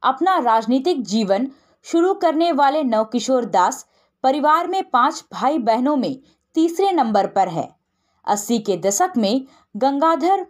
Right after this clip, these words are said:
मेहर कॉलेज में पढ़ाई करते समय छात्र राजनीति में कदम रखा था।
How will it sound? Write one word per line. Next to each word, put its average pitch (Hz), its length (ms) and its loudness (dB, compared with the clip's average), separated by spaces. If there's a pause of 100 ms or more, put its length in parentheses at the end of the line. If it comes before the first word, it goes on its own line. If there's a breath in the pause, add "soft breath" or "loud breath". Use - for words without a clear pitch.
मेहर 254 400 0
कॉलेज 254 460 0
में 320 160 2
पढ़ाई 208 340 0
करते 208 380 -2
समय 220 400 0 (460 soft breath)
छात्र 285 460 0
राजनीति 247 560 2
में 349 220 -4
कदम 226 300 0
रखा 180 260 -2
था। - 320 -8